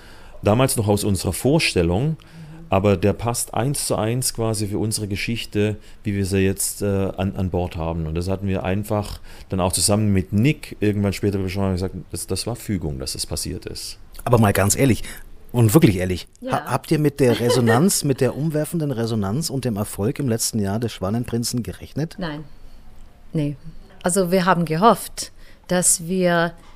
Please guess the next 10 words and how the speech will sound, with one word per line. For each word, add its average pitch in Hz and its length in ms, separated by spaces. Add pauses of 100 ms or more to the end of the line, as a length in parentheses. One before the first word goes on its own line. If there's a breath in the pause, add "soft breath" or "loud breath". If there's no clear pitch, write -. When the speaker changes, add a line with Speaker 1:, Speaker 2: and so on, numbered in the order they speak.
(160 soft breath)
Speaker 3:
ausreichend 185 580
Karten 247 280
verkaufen, 170 760
dass, - 400
dass, - 300 (460)
dass 170 300
das 170 160
Stück 202 240 (180)
sich - 240
trägt. - 500